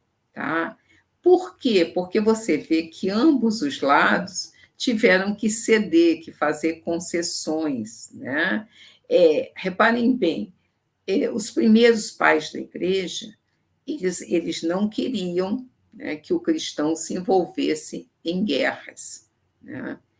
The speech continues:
Mas como que não, isso era, isso era também um motivo que fazia com que os imperadores romanos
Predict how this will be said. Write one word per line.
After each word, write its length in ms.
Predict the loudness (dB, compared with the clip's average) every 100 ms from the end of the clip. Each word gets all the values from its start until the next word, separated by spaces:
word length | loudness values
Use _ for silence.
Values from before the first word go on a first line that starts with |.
| _ _ _ _
Mas 260 | -2 -2 4
como 320 | 6 6 6
que 100 | 2
não, 500 | 0 0 -2 -4 -6
isso 340 | -4 -4 4 6
era, 260 | 6 4
isso 200 | 2 4
era 180 | 2 2
também 380 | 0 2 2 2
um 100 | 0
motivo 680 | -2 -4 -4 0 0 0 -10 _ _ -10
que 120 | -2
fazia 480 | 2 4 2 -4 -6
com 120 | -6
que 120 | -4
os 160 | -4 -4
imperadores 720 | -4 -4 -4 -2 -2 -4 -6
romanos 840 | -6 -4 -2 -2 -4 -6 -8 -10